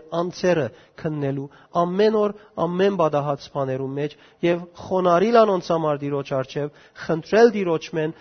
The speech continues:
որպեսզի մենք այդ գեդերուն մեջը փոփոխություններ ունենանք։ Եթե մենք փոփոխություններ ունենանք,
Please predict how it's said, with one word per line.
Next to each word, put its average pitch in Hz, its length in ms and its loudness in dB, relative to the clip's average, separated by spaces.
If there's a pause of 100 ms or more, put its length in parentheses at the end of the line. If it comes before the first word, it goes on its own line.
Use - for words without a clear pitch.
(160)
որպեսզի 170 460 -2
մենք 170 300 -6
այդ 190 300 0
գեդերուն 165 640 -2
մեջը 175 400 -2 (240)
փոփոխություններ 165 1000 -4
ունենանք։ 123 400 -8 (220)
Եթե 185 320 2
մենք 226 320 2
փոփոխություններ 185 920 -2
ունենանք, 170 480 -2